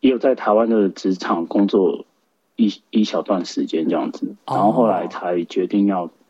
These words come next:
Speaker 1: 出国。
Speaker 2: 嗯哼，所以那时候你出国是念什么？也是念跟音乐还是跟服装设计相关？
Speaker 1: 哦，哦，我大学念的是剧场设计系，
Speaker 2: 嗯。
Speaker 1: 然后主修服装设计。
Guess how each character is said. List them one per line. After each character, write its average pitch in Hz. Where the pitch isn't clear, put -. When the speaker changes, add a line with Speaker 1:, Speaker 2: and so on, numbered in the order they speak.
Speaker 1:
出 -
国。 -
Speaker 2:
嗯 123
哼， 107
所 247
以 269
那 254
时 233
候 214
你 143
出 185
国 139
是 -
念 135
什 104
么？ -
也 131
是 170
念 143
跟 127
音 143
乐 143
还 107
是 123
跟 117
服 104
装 104
设 -
计 101
相 95
关？ -
Speaker 1:
哦， 123
哦， 127
我 120
大 156
学 117
念 247
的 -
是 214
剧 127
场 92
设 107
计 95
系， 147
Speaker 2:
嗯。 95
Speaker 1:
然 98
后 110
主 -
修 107
服 -
装 98
设 95
计。 85